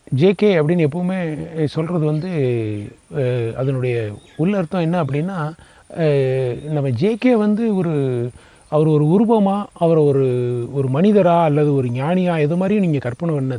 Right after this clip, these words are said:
தேவையில்லைன்னு ஜே கே சொல்லுவாங்க. அவர் வந்து ஒரு, ஒரு மிரர், அவர் ஒரு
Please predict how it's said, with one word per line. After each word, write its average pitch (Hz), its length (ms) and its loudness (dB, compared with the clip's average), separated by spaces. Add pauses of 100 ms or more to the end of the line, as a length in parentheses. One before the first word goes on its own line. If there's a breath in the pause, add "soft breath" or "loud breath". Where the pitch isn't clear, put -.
தேவையில்லைன்னு 120 600 -4
ஜே 120 180 -4
கே 117 140 -6
சொல்லுவாங்க. 98 520 -10
அவர் 123 220 -6
வந்து 214 220 0
ஒரு, 196 240 0 (380 loud breath)
ஒரு 139 160 0
மிரர், 180 320 6 (220)
அவர் 147 180 0
ஒரு 127 360 -2